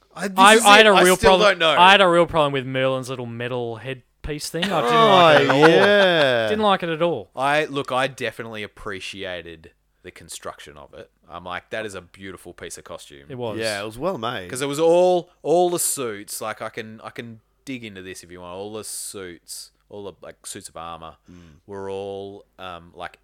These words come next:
Speaker 1: aluminium smithed armor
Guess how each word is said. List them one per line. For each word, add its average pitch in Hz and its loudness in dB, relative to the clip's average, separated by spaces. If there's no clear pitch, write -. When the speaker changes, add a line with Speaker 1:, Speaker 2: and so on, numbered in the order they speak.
Speaker 1:
aluminium 87 -16
smithed - -16
armor 85 -16